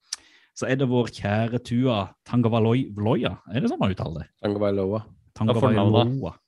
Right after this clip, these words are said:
Speaker 1: Tu-, Tua, vi kaller det Tua. Du sitter vel i Tua-drakta di nå, Kenneth? Som
Speaker 2: Ja.
Speaker 1: vanlig?
Speaker 2: Alltid.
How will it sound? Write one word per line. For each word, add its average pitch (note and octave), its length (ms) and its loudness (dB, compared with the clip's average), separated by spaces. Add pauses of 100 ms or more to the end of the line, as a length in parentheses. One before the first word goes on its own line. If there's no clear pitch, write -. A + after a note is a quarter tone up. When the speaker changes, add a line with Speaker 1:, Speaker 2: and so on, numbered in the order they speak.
(220)
Speaker 1:
Tu-, - 160 -10
Tua, G2 200 2 (120)
vi G#2+ 80 0
kaller F2 200 0
det - 100 -6
Tua. - 80 -10 (480)
Du A#2+ 80 4
sitter B2+ 240 2
vel C#3 40 6
i B2 40 2
Tua-drakta A#2 440 2
di G#2 60 2
nå, G#2 220 2
Kenneth? - 440 -4 (160)
Som A#2 140 2
Speaker 2:
Ja. A2+ 100 6
Speaker 1:
vanlig? F3+ 220 2 (480)
Speaker 2:
Alltid. - 300 -12